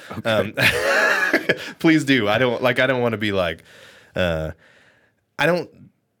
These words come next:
Speaker 2: totally underst-, and I don't know that any of, of us will totally understand, um, you know, how much God is in control. But I think in parenting, sometimes that's handed over too much of, like, God's in control. But, like, when you look in Scripture,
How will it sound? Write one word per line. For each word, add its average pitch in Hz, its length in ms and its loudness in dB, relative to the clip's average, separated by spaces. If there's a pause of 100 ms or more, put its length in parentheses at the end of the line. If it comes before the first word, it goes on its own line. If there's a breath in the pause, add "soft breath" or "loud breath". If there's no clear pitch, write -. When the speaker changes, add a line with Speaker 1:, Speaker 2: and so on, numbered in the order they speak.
(140)
Speaker 2:
totally 131 380 2
underst-, 110 320 -2
and 131 120 0
I 135 80 2
don't 135 100 -2
know 113 100 0
that 104 120 -2
any 95 120 0
of, 87 80 -4
of 87 400 -6
us 87 180 -10
will 92 200 -4
totally 90 240 -4
understand, 85 600 -10 (300)
um, 80 440 -8 (180 loud breath)
you 113 120 -6
know, 92 80 -2
how 95 120 -4
much 90 200 -8
God 87 240 -4
is 85 140 -8
in 85 120 -12
control. 82 460 -6
But 104 160 -2
I 110 40 0
think 139 140 -2
in 101 80 -4
parenting, 90 600 -8 (480)
sometimes 95 640 -6 (100)
that's 98 240 -6
handed 87 360 -8
over 82 520 -8 (120)
too 101 180 -8
much 82 360 -8
of, 82 140 -10
like, 78 220 -10
God's 80 240 -8
in 85 100 -14
control. 87 420 -10 (460 loud breath)
But, - 80 -4
like, 107 120 0
when 123 100 -2
you 151 100 0
look 147 140 -4
in 101 120 -4
Scripture, 85 540 -8